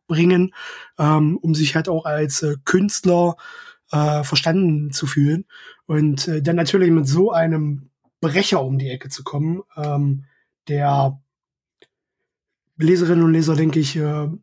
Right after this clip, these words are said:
wie der Name sagt, vollkommen an die Wand drücken wird. Ähm, das ist schon eine Leistung, muss ich sagen. Also ich, ich gehe jetzt mal davon aus, wir sind alle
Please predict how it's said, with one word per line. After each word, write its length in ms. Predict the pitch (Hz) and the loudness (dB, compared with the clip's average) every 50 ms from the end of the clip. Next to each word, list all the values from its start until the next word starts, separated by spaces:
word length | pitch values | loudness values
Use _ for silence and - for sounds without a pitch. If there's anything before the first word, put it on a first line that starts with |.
| _ _ _ | _ _ _
wie 340 | 185 156 143 135 139 156 170 | -8 -6 -4 -2 0 0 0
der 120 | 156 175 160 | 2 2 4
Name 240 | 165 165 170 165 151 | 4 4 4 4 2
sagt, 240 | 139 143 147 139 139 | 2 0 -2 -2 -2
vollkommen 300 | - 180 175 - 165 151 | -2 -2 -2 0 0 0
an 80 | 151 | 0
die 100 | 147 143 | 0 0
Wand 180 | 139 160 170 - | 0 0 0 -2
drücken 280 | 147 143 135 139 131 127 | -4 -2 0 0 0 0
wird. 200 | 143 143 - - _ - - - - - _ _ _ | 0 -4 -6 -10 _ -20 -20 -20 -20 -20 _ _ _
Ähm, 440 | - 143 143 143 143 143 143 143 139 | -4 -2 0 2 2 2 2 0 0
das 160 | 135 160 143 220 | -2 -2 -4 -4
ist 60 | 208 | -4
schon 280 | - - - 240 240 | -2 0 0 2 2
eine 80 | 240 233 196 | 2 2 2
Leistung, 440 | 180 196 202 - - 151 127 117 - _ _ _ _ _ | 2 0 0 -2 -4 -6 -8 -8 -10 _ _ _ _ _
muss 180 | 160 151 139 131 | -6 -4 -2 -2
ich 100 | 139 120 | -2 -2
sagen. 280 | 123 113 117 117 117 - - - - | -4 -6 -8 -12 -14 -16 -16 -10 -6
Also 140 | - 170 226 | -2 0 0
ich, 120 | 180 135 262 | 2 2 0
ich 120 | - - | 0 2
gehe 100 | - 233 | 2 0
jetzt 100 | 247 - | 2 2
mal 80 | - 208 | 2 2
davon 200 | 196 - - 196 | 2 2 2 2
aus, 180 | 175 196 - - | 2 2 2 2
wir 80 | 170 | 2
sind 120 | 147 196 214 | 0 2 0
alle 460 | - 170 196 196 190 185 175 175 | 2 2 2 2 2 2 0 -2